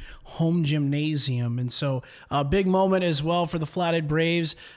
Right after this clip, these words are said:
Again, congratulations to them, uh, for winning the state title. It was a lot of fun to watch this past weekend. It really brought me back to my days. Like, so Saturday, like, Friday night, I, I got done with the show. I went back out there. It was a long night.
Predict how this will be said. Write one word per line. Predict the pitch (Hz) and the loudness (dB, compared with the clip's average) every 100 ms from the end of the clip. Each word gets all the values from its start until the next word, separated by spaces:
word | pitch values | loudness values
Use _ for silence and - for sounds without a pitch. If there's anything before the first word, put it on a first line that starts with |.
| - | -10
Again, | 123 151 156 | -4 0 0
congratulations | 151 143 160 160 151 160 156 - 147 - | 0 2 2 2 2 2 2 2 0 -2
to | |
them, | 135 151 160 151 - _ _ | -2 0 0 -2 -8 _ _
uh, | 139 139 127 | -4 -2 -2
for | 143 | -2
winning | 127 160 208 190 | 0 0 2 2
the | |
state | 160 - 165 147 | 2 0 0 0
title. | 160 160 156 | 0 0 0
It | 147 | -2
was | 139 | 0
a | |
lot | 147 175 | 0 0
of | 160 | 0
fun | - 160 | 0 -2
to | 147 | 0
watch | 147 147 147 | 0 -2 -2
this | 147 | -4
past | - 147 139 | -2 -2 -2
weekend. | 151 143 156 | -2 0 0
It | 156 | 0
really | 214 285 | 0 0
brought | 190 196 185 | 2 2 2
me | |
back | 165 170 | 2 0
to | 147 | 0
my | 143 156 | 0 0
days. | 127 139 | -2 -4
Like, | 139 - - - | -6 -8 -20 -8
so | - 202 190 180 - - | 0 2 2 0 -8 -8
Saturday, | - - 254 285 208 185 170 156 151 | 0 4 4 4 4 4 4 2 0
like, | 160 156 | -2 -2
Friday | 190 294 254 | 4 4 6
night, | 202 160 | 4 2
I, | 139 175 | 0 0
I | |
got | 170 208 | 0 2
done | 190 | 2
with | 196 | 4
the | 165 | 4
show. | - 175 170 160 | 4 4 4 2
I | 151 | 2
went | 156 180 | 0 2
back | 165 160 156 | 2 2 2
out | 151 147 | 0 2
there. | 143 143 139 - - - - | 0 0 -2 -10 -20 -20 -2
It | 226 | 2
was | 240 | 4
a | 180 | 4
long | 160 151 165 160 147 | 2 2 4 4 2
night. | 139 131 | 2 -2